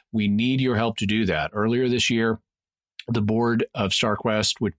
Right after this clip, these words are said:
as I said, is a nonprofit, decided to invest in a whole new line of shows. Uh, we didn't want to limp along just doing one podcast anymore. We wanted to really embrace our mission. And that meant doing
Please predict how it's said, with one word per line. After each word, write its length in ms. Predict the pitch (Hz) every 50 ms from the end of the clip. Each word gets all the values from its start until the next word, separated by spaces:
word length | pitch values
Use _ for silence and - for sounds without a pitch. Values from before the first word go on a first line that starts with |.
| _ _ -
as 140 | 101 95 98
I 60 | 95
said, 160 | - 113 95
is 100 | 98 92
a 40 | 95
nonprofit, 580 | 92 92 92 101 - 98 87 85 - 101 95 - - - - - - _
decided 560 | - 117 110 - - 131 120 127 131 127 127 113
to 140 | - 127 117
invest 560 | 113 110 101 98 107 110 113 120 113 - -
in 160 | - - 104
a 80 | 101 98
whole 360 | - - - 131 135 143 139
new 180 | 135 127 120 117
line 260 | 117 110 110 110 104
of 100 | 95 -
shows. 640 | - - 107 92 85 78 71 58 - - - - - - - - - _ -
Uh, 140 | 98 92
we 120 | 90 92 87
didn't 180 | 107 113 117
want 160 | 110 113 113 110
to 60 | 107
limp 240 | 104 107 104 98 107
along 320 | 104 104 101 101 98 98
just 180 | - 98 - -
doing 260 | 110 98 92 92 90
one 200 | 92 95 98 92
podcast 560 | - 95 92 95 - - 95 90 87 - -
anymore. 400 | 95 92 92 90 90 92 90 87
We 100 | 87 87
wanted 280 | 87 90 92 92 87 92
to 80 | 87
really 400 | 85 92 92 98 101 101 98 95
embrace 380 | 90 85 82 92 95 92 - -
our 120 | 95 90
mission. 480 | 92 95 95 - - 101 92 92 90 - - - - - - - -
And 220 | - 107 104 113
that 180 | 117 131 - 131
meant 400 | 120 113 110 110 113 - 120 107
doing 480 | 113 110 107 110 107 107 107 107 110